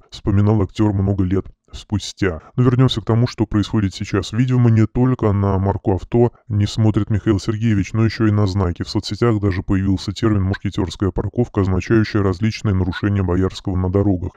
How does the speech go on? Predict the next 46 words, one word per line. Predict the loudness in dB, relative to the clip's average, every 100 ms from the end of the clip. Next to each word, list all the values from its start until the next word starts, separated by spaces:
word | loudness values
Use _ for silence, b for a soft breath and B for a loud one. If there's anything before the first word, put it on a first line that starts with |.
| _
В |
сети | -8 -6 0 2 2 -2 _ _ _
можно | 2 4 6 4
найти | 4 2 2
множество | 2 2 0 -4 -6
кадров, | -2 0 2 0 0
как | -2 0
он | -2
парковал | -2 -6 -4 -2 -2
своё | -2 -2 -2
авто | -2 0
на | 0 0
набережной | -2 -2 -4 -2 0
Мойке, | 0 0 -2
на | -2
тротуаре, | -4 -2 0 2 0 B B B
либо | -4 4 4
около | 4 0
моста, | 0 -2 -2 -2 -4
что | -4 0
запрещено | 2 2 2 0
правилами. | 0 0 0 0 0 0
Нашумевший | 0 2 2 2 0
случай | -2 -2 -2
произошёл | -2 0 0 -2 -6
в |
центре, | -4 -2 -2 0
около | 2 4 4
Конюшенной | 4 2 2 2 0
площади, | 2 0 0 -2
когда | -2 -2 0 -2
артист | -2 -6 -2
бросил | -2 0 0
авто | -2 0 -2
и |
пошёл | -2 -2 0 2
в |
аптеку. | 0 0 -2 -2 -2
Позже | 2 2 0
сын | -2 -2
звезды | -2 -2 2 2
объяснил, | 0 -2 -4
что | -4 -4
папе | -4 -6
стало | -6 -2 -2
плохо. | -2 -4 -2 -8